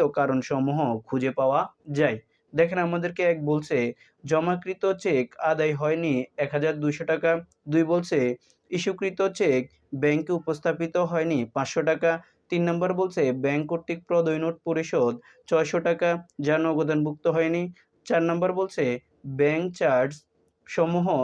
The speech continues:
একশো আঠাশ টাকা, যা নগদানভুক্ত হয়নি।" পাঁচ বলছে, "ব্যাংক কর্তৃক লভ্যাংশ আদায় দুইশো টাকা, যা নগদানভুক্ত হয়নি।" ছয় বলছে, "ব্যাংক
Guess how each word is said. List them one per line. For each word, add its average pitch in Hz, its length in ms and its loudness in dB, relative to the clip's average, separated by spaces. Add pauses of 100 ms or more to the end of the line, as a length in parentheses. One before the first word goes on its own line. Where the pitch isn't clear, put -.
(120)
একশো 147 240 -2
আঠাশ 175 340 0
টাকা, 170 280 2 (100)
যা 135 180 4
নগদানভুক্ত 151 680 2
হয়নি।" 165 380 2 (480)
পাঁচ 165 220 0
বলছে, 170 360 0 (400)
"ব্যাংক 147 320 2
কর্তৃক 180 360 -4
লভ্যাংশ 151 480 -2
আদায় 165 340 4
দুইশো 127 320 -4
টাকা, 151 300 0
যা 131 160 2
নগদানভুক্ত 147 680 0
হয়নি।" 160 320 0 (460)
ছয় 156 220 2
বলছে, 175 360 0 (520)
"ব্যাংক 147 340 2